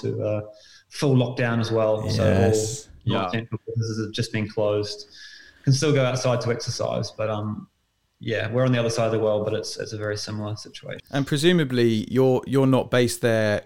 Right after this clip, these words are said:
Speaker 2: d-, during a normal race season. Um, this year's obviously a bit weird, but during a normal race season, presumably you, you don't base yourself in New Zealand, or, or perhaps you do?
Speaker 1: No, really not. Um,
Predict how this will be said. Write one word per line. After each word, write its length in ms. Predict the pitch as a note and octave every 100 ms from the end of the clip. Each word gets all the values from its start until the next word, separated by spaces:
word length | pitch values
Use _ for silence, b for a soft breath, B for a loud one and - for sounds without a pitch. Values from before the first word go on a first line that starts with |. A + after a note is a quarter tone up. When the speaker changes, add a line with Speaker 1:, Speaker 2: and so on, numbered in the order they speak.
| A#2
Speaker 2:
d-, 160 | -
during 260 | C3 D#3+ D#3
a 40 |
normal 600 | C#3+ C#3+ D3 B2 G2+ G2+ -
race 320 | A2+ G#2+ G2+
season. 580 | A#2 G2+ G2 F#2 A2+ A2+
Um, 320 | - G#2+ G#2+ A2
this 240 | A2 -
year's 300 | A2 G#2 G2
obviously 320 | G#2 G2 G2+
a 20 |
bit 220 | G2+ B2 -
weird, 340 | E2 F#2+ A2+ B B -
but 140 | B2+
during 180 | D#3 D3+
a 60 |
normal 300 | D3 D3 C#3
race 240 | B2+ A#2+ A#2
season, 260 | C3 A2+
presumably 360 | A#2 A2+ D3 A#2+
you, 120 | A#2+
you 120 | - A#2+
don't 160 | B2
base 200 | A2+ G#2+
yourself 320 | G#2 B2 A2
in 60 | A2
New 160 | A2+ A2
Zealand, 400 | A#2 A#2+ D3+ B2+
or, 100 | B2
or 120 | B2
perhaps 360 | A#2+ B2+ -
you 80 | -
do? 300 | A#2 F#3+ - - _ _ _ _ _ _ _ -
Speaker 1:
No, 320 | C#3+ C3+ C3+
really 240 | B2+ C#3+ C3
not. 340 | B2 B2 -
Um, 560 | A#2+ A2+ A2 A2+ A2 -